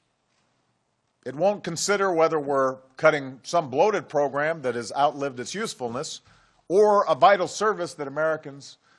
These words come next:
depend on every single day. It doesn't make those distinctions. Emergency responders, like the ones who are here today, their ability to help communities respond to and recover from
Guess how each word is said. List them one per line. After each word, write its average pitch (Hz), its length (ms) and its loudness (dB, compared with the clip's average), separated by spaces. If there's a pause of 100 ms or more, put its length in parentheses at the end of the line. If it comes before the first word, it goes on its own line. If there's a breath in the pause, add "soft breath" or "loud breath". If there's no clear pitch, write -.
(180)
depend 147 320 2
on 139 140 2
every 143 200 -2
single 135 280 -4
day. 170 180 6
It 160 80 0
doesn't 165 280 0
make 175 220 -2
those 151 200 -2
distinctions. - 680 -10 (1900)
Emergency 180 600 -2
responders, 156 760 0
like 135 240 2
the 139 80 -4
ones 175 440 2
who 139 140 -8
are 143 120 2
here 160 180 0
today, 151 420 -4 (960)
their 185 240 4
ability 185 440 2
to 143 100 0
help 170 400 4
communities 160 480 -6
respond 165 560 -2
to 170 160 -4
and 131 120 -8
recover 151 380 -4
from 151 340 -4